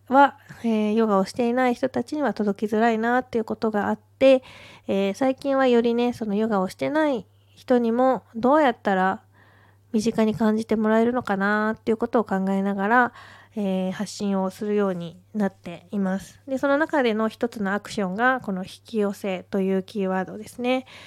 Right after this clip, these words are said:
えー、まあ、引き寄せってスピリチュアルなものとして捉えられがちなんですけど、実はまあ、脳のこういう仕組みがあるよとか、まあ、心理学的な考え方とか、そういったものをしっかりとこうベースに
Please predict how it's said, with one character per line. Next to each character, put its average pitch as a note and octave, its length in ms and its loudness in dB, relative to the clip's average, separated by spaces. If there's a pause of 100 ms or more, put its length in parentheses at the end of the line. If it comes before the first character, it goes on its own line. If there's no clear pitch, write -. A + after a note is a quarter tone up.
(240)
え G3+ 440 0
ー、 G3+ 40 -4
ま A3+ 80 0
あ、 - 20 2
引 - 140 -10
き C#4 80 0
寄 D4 100 6
せ D4+ 180 0
っ - 20 -4
て C#4+ 380 6
ス - 120 -10
ピ D#4 100 0
リ D4+ 140 0
チ - 100 0
ュ A3+ 60 4
ア G#3+ 40 4
ル G3+ 140 0
な F#3+ 140 0
も F#3 160 0
の G#3 260 0
と B3 200 -4
し - 40 -18
て B3 200 2
捉 A3 340 0
え A3 320 2
ら G3+ 100 0
れ A#3+ 140 0
が B3 140 2
ち B3+ 180 -4
な C4 140 0
ん A#3+ 40 -4
で G3 80 -6
す - 80 -12
け F#3 140 -10
ど、 A#3 220 2 (300)
実 C4+ 200 0
は E4 160 8
ま G3 340 2
あ、 F#3+ 60 -2
脳 C4 220 8
の F#3 240 0 (340)
こ G#3+ 140 2
う A3+ 80 4
い A3+ 100 6
う A3+ 40 2
仕 - 120 -6
組 B3 240 2
み - 20 0
が B3 220 4
あ B3+ 60 6
る A3 120 0
よ F#3 140 0
と F3+ 140 -12
か、 E3+ 140 -12
ま F3+ 80 -18
あ、 G3+ 60 -6
心 B3 220 -2
理 A#3+ 120 0
学 A#3 180 0
的 A#3 240 -4
な G#3+ 100 -4
考 G#3+ 260 -6
え A3 100 -6
方 F#3+ 240 -8
と - 100 -16
か、 G#3 80 -10
そ D4 160 2
う D#4 40 2
い D4+ 40 -2
っ - 20 -20
た D4 140 0
も D4 100 -2
の D4+ 220 2
を G3+ 80 0
し - 100 -12
っ C#4 60 -8
か E4 120 2
り D4+ 120 -2
と G#3 100 -2
こ G3+ 140 -4
う G3 60 -2
ベ A3+ 180 2
ー A#3+ 60 0
ス B3+ 120 -4
に B3 220 -2